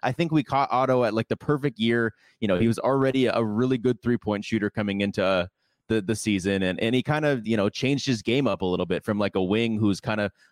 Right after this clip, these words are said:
moving all over the floor to kind of like a big for the Warriors. He was, he was, didn't move that much, kind of a good rebounder, and he was a little slower out there. Sure, that kind of fits a Rudy Gay profile, but he's just never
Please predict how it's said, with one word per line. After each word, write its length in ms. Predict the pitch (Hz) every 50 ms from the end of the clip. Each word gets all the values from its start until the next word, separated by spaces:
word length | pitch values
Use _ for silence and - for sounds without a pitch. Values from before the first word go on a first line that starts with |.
| _ -
moving 240 | 113 131 123 135 131
all 180 | 127 127 123
over 160 | 127 123 123
the 100 | 120 117
floor 280 | - - 120 127 131 110
to 120 | - 113
kind 220 | - - - 147 180
of 60 | 185
like 140 | 180 180 180
a 80 | 175
big 400 | 123 - 143 190 220 180 98 -
for 100 | - 110
the 80 | 101 98
Warriors. 400 | 95 95 92 87 85 85 85 -
He 80 | - 131
was, 240 | 131 127 120 117
he 80 | 123 127
was, 220 | 123 135 147 151
didn't 340 | 120 110 101 147 151 156 120
move 220 | 135 147 160 160 143
that 180 | 170 160 143
much, 320 | 156 160 165 160 - - -
kind 180 | 151 147 147
of 140 | 143 135 131 _ _ _ _ -
a 140 | 120 110 110
good 180 | - 156 151
rebounder, 800 | 127 127 143 151 143 151 147 151 151 156 147 156 151 156 156 143
and 140 | 135 127 123
he 80 | 127 131
was 120 | 131 127
a 60 | 135
little 160 | 131 143 143
slower 460 | 135 - - 127 135 139 147 147 147 147
out 160 | 147 143 -
there. 160 | 151 151 156
Sure, 240 | - - 156 180 165
that 140 | 113 101 -
kind 120 | 143 147
of 80 | 127 -
fits 240 | - 143 123 -
a 60 | 117 104
Rudy 240 | 117 135 135 127
Gay 160 | 113 127 120 110
profile, 560 | - - - 156 196 - - 92 85 90 90
but 80 | 98
he's 100 | 110 113
just 180 | - 117 107 -
never 360 | 92 110 123 127 120 110 -